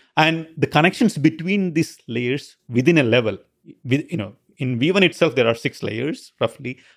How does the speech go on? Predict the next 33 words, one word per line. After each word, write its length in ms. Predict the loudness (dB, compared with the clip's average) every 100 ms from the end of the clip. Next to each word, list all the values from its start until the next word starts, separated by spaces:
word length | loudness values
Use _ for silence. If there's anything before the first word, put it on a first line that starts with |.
| -8
and 160 | -4 -2
the 60 |
connections 400 | -2 -2 0 0
between 420 | 0 2 2 2
them, 220 | 2 0 -2 _ _
there 160 | 0 2
is 140 | 2
a 40 | 2
particular 300 | 0 0 -2
structure 360 | 0 -4 -2
to 100 | -2
them. 160 | -4 -10 _ _ _ _ _ -2
Uh, 240 | 2 2 0
and, 340 | 0 0 -2 -8 -20 _ 0
um, 440 | 4 4 4 0 -10 _ 0
now, 560 | 4 4 4 0 -4 -10 _
so 140 | -2 2
one 220 | 4 2
example 640 | 2 0 0 0 -2 -2 0
of, 420 | 2 0 -4 _
uh, 220 | 0 0 2
an 120 | 0
experiment, 560 | -2 -4 -4 -4 -6 -2
uh, 400 | 0 0 -2 -6 -14 _
uh, 340 | -12 -4 -2 -2
people 340 | -2 -2 0
did 220 | 2 0 2
is 340 | 0 0 -2 _ _ _ _ 0
when 180 | 4 6
I, 240 | 4 2 2
when 160 | 2
you 160 | 4 2
present 580 | 0 -2 0 0 0